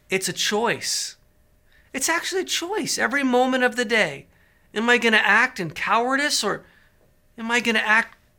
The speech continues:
courageous? It's, it's not a feeling. I don't feel that way. It's not a feeling. It's a choice. You can get people who are courageous in one moment, turn to a coward in the other. Do you remember Peter one moment was stepping out of the boat, walking on water?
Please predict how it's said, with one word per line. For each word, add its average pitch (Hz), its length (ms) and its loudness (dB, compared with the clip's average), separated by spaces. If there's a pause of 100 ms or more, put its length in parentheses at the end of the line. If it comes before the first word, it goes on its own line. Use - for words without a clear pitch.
courageous? 240 920 -2
It's, - 300 0 (420)
it's 190 200 -2
not 247 240 8
a 220 60 4
feeling. 254 800 4
I 214 80 4
don't 262 140 2
feel 277 240 -2
that 214 200 2
way. 185 200 -2
It's 202 160 -6
not 339 180 -8
a 277 40 -8
feeling. 220 580 -8 (380)
It's - 180 -10
a 349 60 -10
choice. 427 680 -4 (680)
You 277 120 -2
can 269 100 2
get 240 180 2
people 269 360 -2
who 247 120 -2
are 220 100 4
courageous 226 720 2
in 240 140 -2
one 254 240 0
moment, 226 460 -4
turn 254 240 -2
to 262 100 -4
a 254 60 -6
coward 269 540 0
in 277 140 -4
the 294 140 -4
other. 392 400 -6 (540)
Do - 80 -10
you - 60 -8
remember 269 240 -8
Peter 285 400 0
one 277 200 2
moment 277 420 0
was 214 120 0
stepping 269 560 2
out 247 180 0
of 247 60 -6
the 233 80 -6
boat, 240 360 2
walking 254 420 0
on 247 180 0
water? 240 440 0